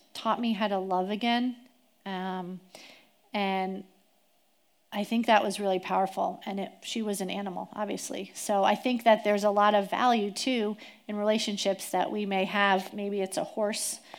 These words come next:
if you like to ride, or maybe it's a cat. Um,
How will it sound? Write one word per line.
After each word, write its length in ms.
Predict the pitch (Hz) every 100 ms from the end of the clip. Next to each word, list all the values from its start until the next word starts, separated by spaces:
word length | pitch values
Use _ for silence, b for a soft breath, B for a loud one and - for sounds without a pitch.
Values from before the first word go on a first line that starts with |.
| B B
if 80 | -
you 80 | 208
like 220 | 196 190
to 120 | - 196
ride, 540 | 196 202 202 196 196
or 240 | 185 180 180 B B B -
maybe 240 | 196 202
it's 160 | 185 -
a 60 |
cat. 440 | 196 - 190 190 - - _ _ _ _ - - -
Um, 480 | 202 190 190 185